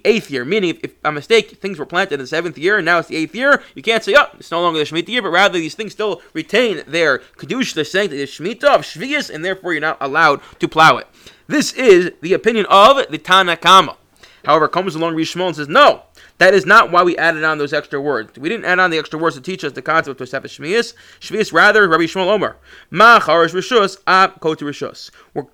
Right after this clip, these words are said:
coming to teach us that just like the Torah says you're not allowed to plow for a Rishus, you're not allowed to, uh, voluntarily, optionally, go and plow your field on Shabbos, so too during Shemitah, one is not allowed to volunteer,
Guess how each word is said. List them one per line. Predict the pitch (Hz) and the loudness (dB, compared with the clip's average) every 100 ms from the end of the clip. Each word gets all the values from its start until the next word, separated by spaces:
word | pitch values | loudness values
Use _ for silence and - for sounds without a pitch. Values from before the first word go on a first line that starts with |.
| - | -6
coming | 185 196 | -2 -2
to | 175 | -2
teach | 240 208 | -4 -2
us | 139 151 | -4 -2
that | 139 | -4
just | - 247 - 208 | 2 4 2 0
like | 175 - - _ _ | 0 -2 -16 _ _
the | 139 | -10
Torah | 165 240 226 | 2 6 6
says | - 208 190 | 4 4 4
you're | 147 | 4
not | 170 170 | 0 2
allowed | 156 | 0
to | 135 | -2
plow | - 190 214 147 117 - | 0 4 6 4 0 -16
for | - 156 | -8 -2
a | 151 | -2
Rishus, | 135 - 233 151 - | -2 0 0 0 -4
you're | 156 | -2
not | 180 | 0
allowed | 170 156 | 0 -2
to, | - - _ - | -6 -20 _ -16
uh, | - - | -12 -8
voluntarily, | 135 202 247 180 165 139 120 110 | 0 2 2 4 4 4 0 -2
optionally, | 196 240 - 170 135 113 - _ | 2 2 0 -10 -10 -10 -14 _
go | - 202 165 | 2 2 2
and | 131 - | -4 -6
plow | 180 196 196 | 0 2 2
your | 139 | -2
field | - 196 175 | -4 -4 -2
on | 131 | -4
Shabbos, | 135 139 175 254 - - - _ | -2 -2 0 -4 -8 -18 -20 _
so | - 269 | 4 4
too | - 262 | 4 0
during | 202 233 | 2 2
Shemitah, | - 262 302 214 185 | 2 -2 0 2 2
one | 208 | 0
is | 185 | 0
not | 208 | 0
allowed | 208 190 202 196 | 2 2 0 -2
to | 165 | -4
volunteer, | 147 190 208 254 330 - | 2 2 2 4 4 2